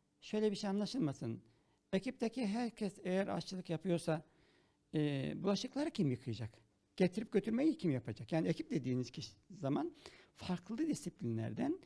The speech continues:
farklı bakış açılarından oluşmuş araştırmacıları kastediyoruz. Çünkü, e, çok fazla yöntem uyguluyorsunuz, çok fazla metot uyguluyorsunuz. Dolayısıyla da farklı araştırıcıları bir araya getirmeniz gerekiyor. Ekibinizi iyi kuracaksınız.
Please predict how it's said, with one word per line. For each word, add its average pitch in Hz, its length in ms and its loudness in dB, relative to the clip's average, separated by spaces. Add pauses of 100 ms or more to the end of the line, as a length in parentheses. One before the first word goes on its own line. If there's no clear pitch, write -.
(140)
farklı 269 360 -8
bakış 208 280 -8
açılarından 151 800 -6 (560)
oluşmuş 151 500 -6 (220)
araştırmacıları 135 720 -4
kastediyoruz. 107 600 -12
Çünkü, 160 320 0 (400)
e, 123 340 -4
çok 285 220 -4
fazla 160 200 -2
yöntem 143 360 0
uyguluyorsunuz, 110 580 -4
çok 202 160 -6
fazla 147 260 -4
metot 139 300 -4
uyguluyorsunuz. 113 640 -4
Dolayısıyla 143 380 0
da 190 140 -2
farklı - 420 -4 (120)
araştırıcıları 139 720 0
bir 160 100 4
araya 110 180 0
getirmeniz 110 420 -4
gerekiyor. 110 400 -6 (520)
Ekibinizi 147 400 0
iyi 139 80 -4
kuracaksınız. 113 720 -6